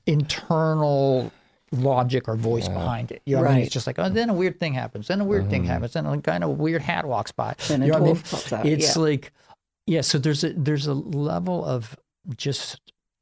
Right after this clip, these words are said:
Speaker 1: knowingness, and it's his voice, I think, just in general.
Speaker 3: Yeah.
Speaker 1: And again,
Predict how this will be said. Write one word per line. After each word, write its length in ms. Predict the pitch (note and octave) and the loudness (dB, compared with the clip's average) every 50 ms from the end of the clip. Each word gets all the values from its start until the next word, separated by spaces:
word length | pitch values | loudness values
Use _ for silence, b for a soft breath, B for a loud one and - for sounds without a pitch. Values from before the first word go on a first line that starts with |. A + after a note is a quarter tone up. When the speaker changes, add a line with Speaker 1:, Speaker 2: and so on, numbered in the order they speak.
| _ - | _ -6
Speaker 1:
knowingness, 960 | D#3 B2+ A#2 A#2 A2+ A2+ A2 A2+ C3 D3+ D#3+ E3+ F3+ F#3 G3 G#3 G3 - - - | -4 -4 -2 -2 -2 -2 -2 -2 -2 -2 -2 0 0 0 0 -2 -2 -4 -6 -6
and 140 | - C#3 B2+ C3+ | -4 -2 -2 -2
it's 160 | C3 - - | -2 -2 -2
his 180 | - C#3 B2 G#2+ | -2 -2 -4 -4
voice, 600 | A#2 A2 - - A2 A#2 B2+ C3 B2 - - - | -6 -10 -8 -4 -2 -2 0 -2 -2 -4 -6 -8
I 100 | - - | -8 -10
think, 320 | A2+ - A#2 A2 A2 A2+ - | -10 -8 -8 -6 -6 -6 -6
just 200 | - A#2 - - | -8 -8 -8 -8
in 120 | A#2 A2+ | -10 -8
general. 220 | D3+ D#3 E3+ E3 D3+ | -6 -4 -4 -2 -2
Speaker 3:
Yeah. 180 | C#3+ - - | -2 -2 -2
Speaker 1:
And 100 | G#3 F#3+ | 0 0
again, 300 | G3 F#3 G#3+ G3 D#3 C3+ | 0 0 0 -2 -2 -2